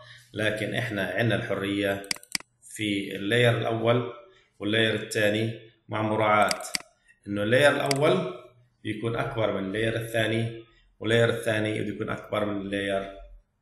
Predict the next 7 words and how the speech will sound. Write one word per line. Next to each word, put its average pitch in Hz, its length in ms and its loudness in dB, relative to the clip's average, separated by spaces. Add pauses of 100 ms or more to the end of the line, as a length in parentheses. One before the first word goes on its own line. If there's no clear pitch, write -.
(200)
النهائي. 127 600 0 (2000)
إحنا 117 220 0
في 98 60 -4
المثال 95 520 -4
بإيدينا 123 540 2
أربعة 92 180 -2
وستين 104 760 -6